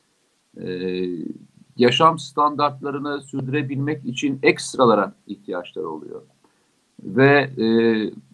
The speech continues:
illa hayat her şeyi gezmek ve dolaşmak değil. Ve emekli maaşları her sene gittikçe eriyor. Yani aldıkları,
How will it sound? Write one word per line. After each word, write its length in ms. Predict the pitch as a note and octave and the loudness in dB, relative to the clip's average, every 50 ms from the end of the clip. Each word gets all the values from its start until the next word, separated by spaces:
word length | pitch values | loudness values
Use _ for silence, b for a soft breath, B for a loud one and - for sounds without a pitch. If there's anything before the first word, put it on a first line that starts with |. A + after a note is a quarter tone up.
| _ _ - | _ _ -6
illa 360 | - B2+ C3 C#3+ D3 C#3+ C3+ | -2 0 2 6 6 6 6
hayat 240 | C#3 C3+ C3+ C3+ C3+ | 6 6 6 4 4
her 160 | C#3+ C#3 C3+ | 0 -2 -2
şeyi 240 | C3 - C#3+ C#3 C3 | -2 -4 -4 -4 -2
gezmek 420 | C3+ C3 B2+ A#2+ C3 C#3 C#3 C3+ C#3 | -2 -2 -2 -2 -4 -6 -6 -6 -4
ve 80 | C3 | -2
dolaşmak 520 | B2 B2+ B2+ B2+ B2 B2+ C3+ C3 C3 C3 C3+ | 0 0 0 0 0 -2 -2 -2 -2 -4 -6
değil. 180 | D3 E3 - - _ _ _ _ _ _ _ _ _ _ _ _ - | -6 -8 -8 -10 _ _ _ _ _ _ _ _ _ _ _ _ -4
Ve 300 | A2+ C#3+ D3 D3 - - | 0 0 0 0 0 -2
emekli 380 | C#3 D#3 D#3+ E3 D#3 - F#3 F3+ | -4 -4 -4 -4 -6 -6 -4 2
maaşları 460 | E3+ D#3 C3 A2 G#2+ - - G#2 A#2 | 4 4 4 4 2 -2 -6 -6 -2
her 220 | B2+ D#3+ F3+ E3 | 0 2 2 2
sene 380 | C3 C3+ - D#2+ A#2 D3+ D3+ - - | 0 -4 -10 -10 -8 -8 -10 -10 -12
gittikçe 480 | C3 C3+ - - - - - - E3 | -12 -12 -12 -12 -14 -12 -6 -4 -2
eriyor. 420 | C#3 - B2 B2 A#2 G#2+ F2+ D#2 - - _ _ _ - | 2 4 6 6 6 6 4 2 -2 -8 _ _ _ -6
Yani 240 | - A2+ G#2+ G#2 - | -4 -2 -2 0 4
aldıkları, 720 | - A#2 B2 C3 B2+ B2+ B2 B2+ C3+ B2+ C3 B2 A#2 A#2 | 6 6 6 6 4 0 -4 -4 -2 0 0 0 0 -2